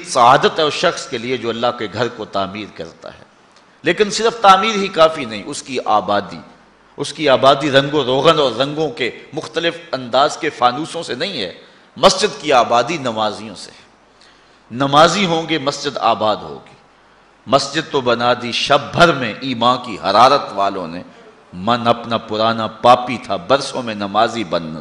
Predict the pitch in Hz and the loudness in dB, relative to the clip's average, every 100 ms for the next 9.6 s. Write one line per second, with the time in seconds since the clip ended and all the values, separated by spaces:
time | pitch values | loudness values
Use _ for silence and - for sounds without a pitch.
0 | - - - - _ - _ _ _ 117 | -14 -18 -20 -20 _ -20 _ _ _ 2
1 | 180 160 185 - 214 226 170 190 170 175 | 4 6 4 2 2 2 2 4 6 8
2 | 190 135 127 - 123 107 175 185 165 113 | 6 6 -2 -6 -10 -4 -4 -2 -4 4
3 | 214 226 208 202 170 - 160 123 123 107 | 4 4 0 -2 -6 -12 -6 -4 -4 -6
4 | 107 104 85 82 - - _ _ _ _ | -8 -8 -8 -12 -18 -20 _ _ _ _
5 | _ _ _ _ _ 147 139 120 170 196 | _ _ _ _ _ -6 -6 -6 -4 -2
6 | - 139 156 170 156 123 135 - _ _ | 0 0 0 -8 -10 -14 -14 -18 _ _
7 | _ - _ _ _ - 127 151 - 165 | _ -20 _ _ _ -8 -4 -4 -4 -4
8 | 143 143 156 165 156 135 123 131 135 110 | -2 0 0 -2 -4 -4 0 -2 -2 -8
9 | 95 87 78 69 - | -8 -10 -16 -20 -20